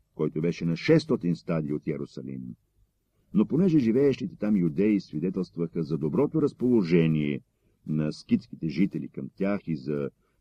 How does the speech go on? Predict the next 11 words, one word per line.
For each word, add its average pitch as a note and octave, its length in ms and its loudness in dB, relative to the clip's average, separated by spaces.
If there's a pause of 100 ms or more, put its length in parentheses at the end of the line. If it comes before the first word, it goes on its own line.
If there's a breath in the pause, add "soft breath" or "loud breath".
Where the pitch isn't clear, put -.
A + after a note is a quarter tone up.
кротките C3 420 0
обноски F2 640 0
с - 80 -16
тях G#2 300 -4
през - 320 -10 (100)
неволни F#2+ 460 2
времена, F#2+ 500 2 (680)
то F#3 160 4
като - 320 0
им F2 280 4
поблагодариха F#2+ 1080 6